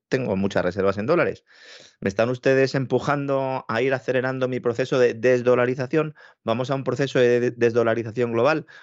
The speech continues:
Pues entonces, si vamos a ese proceso, habría que preguntarle a la Casa Blanca, al Tesoro y a la cia y al Deep State de Estados Unidos y a la City londinense,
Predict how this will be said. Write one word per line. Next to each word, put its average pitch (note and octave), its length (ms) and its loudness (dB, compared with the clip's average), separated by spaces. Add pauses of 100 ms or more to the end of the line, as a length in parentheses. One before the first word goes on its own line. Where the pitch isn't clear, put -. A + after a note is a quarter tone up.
(120)
Pues F#2+ 180 -4
entonces, F2+ 520 -2
si - 160 -8
vamos E2+ 200 -2
a F2 40 -2
ese F#2 140 -2
proceso, G2+ 500 0 (220)
habría D2+ 300 -4
que G2+ 100 -2
preguntarle G#2+ 720 0 (200)
a D2+ 260 -8
la D#2 120 -6
Casa F#2 260 -4
Blanca, C#3+ 320 -2
al A2+ 120 0
Tesoro B2 480 2
y F2+ 80 -6
a E2 40 -4
la D#2+ 120 -8
cia C#3+ 320 2
y G2 60 -2
al E2+ 100 -6
Deep F2+ 160 -6
State G#2 280 -2
de G#2 60 -4
Estados G2+ 320 -2
Unidos C3 380 2
y F2 80 -4
a D#2+ 40 -2
la D#2 120 -6
City F#2+ 240 -2
londinense, A2+ 640 0